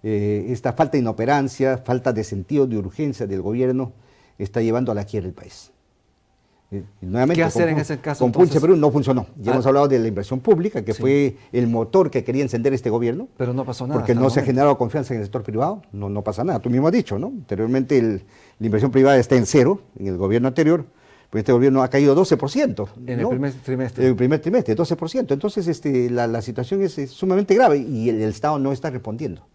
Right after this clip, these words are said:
Speaker 1: No está respondiendo, no hay inversión, está parada toda la economía y yo creo que si, eh, no hay una, un punto de quiebre, ¿no? Rápidamente, no hay un plan de, eh, reactivación de la economía,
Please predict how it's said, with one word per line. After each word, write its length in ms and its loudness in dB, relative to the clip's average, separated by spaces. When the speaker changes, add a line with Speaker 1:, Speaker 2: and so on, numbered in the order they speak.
Speaker 1:
No 240 -4
está 180 -2
respondiendo, 540 -4
no 160 -6
hay 140 -2
inversión, 500 0
está 260 -4
parada 300 -4
toda 120 2
la 60 0
economía 500 0
y 380 4
yo 160 4
creo 380 6
que 140 -2
si, 720 -2
eh, 40 -4
no 140 0
hay 140 4
una, 360 2
un 200 -4
punto 400 0
de 100 0
quiebre, 500 2
¿no? 240 -6
Rápidamente, 920 2
no 100 -2
hay 120 2
un 240 -2
plan 380 -2
de, 460 0
eh, 40 -2
reactivación 420 -4
de 100 2
la 60 -2
economía, 440 -2